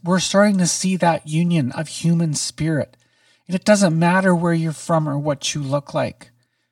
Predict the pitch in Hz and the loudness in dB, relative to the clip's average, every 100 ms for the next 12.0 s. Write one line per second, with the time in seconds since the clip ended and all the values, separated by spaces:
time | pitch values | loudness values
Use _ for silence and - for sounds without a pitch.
0 | _ _ 175 190 - - - 175 185 202 | _ _ -2 -2 -2 -8 -2 2 2 0
1 | 190 - 180 175 160 143 147 147 - 156 | -2 -4 -2 0 0 0 0 -2 -2 0
2 | 151 151 139 143 139 139 147 151 135 - | 0 -2 -4 -2 -2 -4 -6 -4 -4 -6
3 | 147 131 143 135 143 131 117 - - - | -6 -4 -4 -4 -4 -4 -4 -8 -20 -20
4 | _ 165 - - 180 202 202 - 185 175 | _ -6 -6 -2 2 4 2 0 0 2
5 | 170 147 147 165 170 180 170 160 143 165 | 0 0 0 2 0 -2 -2 -4 -6 -2
6 | 151 151 - _ _ _ _ _ - 156 | -2 -4 -8 _ _ _ _ _ 0 4
7 | 156 156 147 160 185 208 185 - 165 160 | 6 4 2 2 2 2 0 -2 -2 0
8 | 165 - _ _ _ _ _ _ _ _ | -2 -6 _ _ _ _ _ _ _ _
9 | 202 190 165 175 226 214 170 - 196 196 | 0 0 2 4 4 4 0 -2 -2 -4
10 | - 202 196 _ _ 196 190 214 262 285 | -2 -2 -4 _ _ -2 2 6 6 6
11 | 269 196 165 151 - 143 117 135 190 185 | 4 2 -2 -6 -4 -2 -2 -2 -2 -2